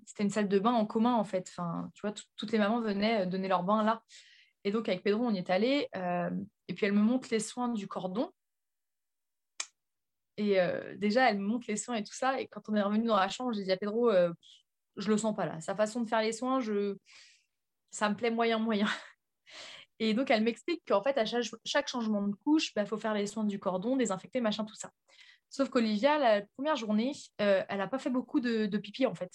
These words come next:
Euh, je, je lui ai pas beaucoup changé la couche parce qu'elle a vraiment pas fait beaucoup, elle mouillait pas ses couches. Et ça, si tu veux, c'était le premier jour, donc ça m'a pas inquiétée. Mais par contre, du coup, bah, le cordon, euh, j'ai, j'ai pas pensé, en fait. Je me suis pas dit, « Ben, je change pas la couche, mais il faut quand même que je, je fasse les soins du cordon. »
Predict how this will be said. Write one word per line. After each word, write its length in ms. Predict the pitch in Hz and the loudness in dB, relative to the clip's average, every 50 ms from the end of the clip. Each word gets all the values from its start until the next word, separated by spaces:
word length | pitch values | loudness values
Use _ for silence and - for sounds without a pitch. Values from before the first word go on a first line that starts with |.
| - - | -8 -6
Euh, 300 | 98 95 95 - - 185 | -4 -2 -2 -2 -2 -4
je, 100 | 175 - - | -4 -6 -6
je 100 | 185 170 | -4 0
lui 60 | 196 | 0
ai 40 | 202 | 2
pas 120 | 202 277 262 | 2 2 0
beaucoup 180 | 269 - - | -2 -4 -8
changé 220 | - - 240 214 220 | -8 -6 -2 0 2
la 100 | 214 214 | 0 0
couche 300 | 214 - 349 320 - - | 0 -4 -8 -8 -6 -6
parce 160 | 214 202 202 | -6 -6 -6
qu'elle 140 | - 202 190 | -4 -2 -2
a 120 | 185 185 | 0 0
vraiment 300 | 175 175 214 247 277 302 | -2 0 -2 -2 -2 -2
pas 220 | 285 - - 254 - | -4 -4 -4 -4 -4
fait 140 | - 269 233 | -2 -4 -2
beaucoup, 260 | 240 254 247 - 277 | -4 -4 -4 -2 -2
elle 100 | 226 185 | -2 0
mouillait 160 | 180 180 175 | -2 -2 -2
pas 140 | - - 160 | -2 -2 -4
ses 160 | - - - | -4 -6 -8
couches. 360 | - - - - - - _ _ _ _ _ _ _ _ _ _ _ _ _ _ _ _ _ _ _ _ _ _ _ _ - | -8 -10 -12 -12 -12 -12 _ _ _ _ _ _ _ _ _ _ _ _ _ _ _ _ _ _ _ _ _ _ _ _ -4
Et 60 | 226 | -2
ça, 220 | 208 - 254 220 202 | 0 0 0 0 -2
si 400 | - - - - - - - - | -4 -6 -12 -16 -18 -20 -16 -10
tu 100 | - 240 | -8 -6
veux, 60 | 254 | -4
c'était 200 | 254 254 220 220 | -2 0 -2 -2
le 60 | 220 | -2
premier 240 | 202 226 226 233 240 | 0 0 2 2 2
jour, 160 | 247 311 294 | 2 2 0
donc 140 | 254 214 214 | 0 -2 -2
ça 120 | - 220 | -2 0
m'a 120 | 208 196 196 | 0 0 2
pas 120 | 269 269 | 2 2
inquiétée. 520 | 254 240 - - 196 190 - 285 330 339 _ _ _ - | 2 0 0 -4 -6 -4 -4 -4 -6 -6 _ _ _ -2
Mais 160 | 208 214 208 | 0 2 2
par 160 | 208 190 180 - | 2 0 -6 -4
contre, 160 | 277 302 269 | -4 -2 -2
du 140 | 214 190 - | -2 -4 -4
coup, 100 | 277 247 | -2 0
bah, 80 | 226 | 0
le 80 | 196 - | 0 -2
cordon, 360 | 196 180 190 233 302 302 254 | -4 -6 -2 0 2 2 4
euh, 260 | 208 190 185 180 175 175 | 4 4 4 4 2 2
j'ai, 160 | 165 165 - | -2 -4 -6
j'ai 140 | - 180 180 | -6 -4 -2
pas 100 | 226 220 | -2 0
pensé, 300 | 220 233 233 220 - 294 | 0 0 -2 -2 -2 -4
en 100 | 254 214 | -4 -4
fait. 140 | - 220 208 | -6 -6 -8
Je 120 | - 202 | -6 -8
me 40 | 196 | -10
suis 160 | - - - | -10 -8 -4
pas 140 | - 214 208 | -2 -2 -2
dit, « 140 | 214 277 226 | 0 0 0
Ben, 220 | 233 208 196 196 | 0 2 0 0
je 120 | 185 196 202 | -2 -4 -6
change 200 | - 226 208 - | -6 -6 -4 -2
pas 100 | 233 208 | 0 0
la 100 | 208 214 | 0 0
couche, 260 | - 302 - - - | -4 -8 -8 -6 -8
mais 60 | 214 | -10
il 40 | 208 | -8
faut 80 | - | -6
quand 100 | 208 214 | -4 -2
même 140 | 214 226 240 | -2 -2 -4
que 120 | - - 214 | -4 -4 -4
je, 340 | 190 208 202 196 190 190 | -2 2 2 2 2 2
je 160 | 185 180 196 185 | 0 -2 -4 -4
fasse 200 | - 233 220 - | -4 -4 -4 -4
les 80 | 226 | -4
soins 140 | 220 - 226 | -4 -2 -2
du 120 | 226 220 | -2 -2
cordon. » 280 | 214 214 196 185 170 | -2 -2 -4 -4 -6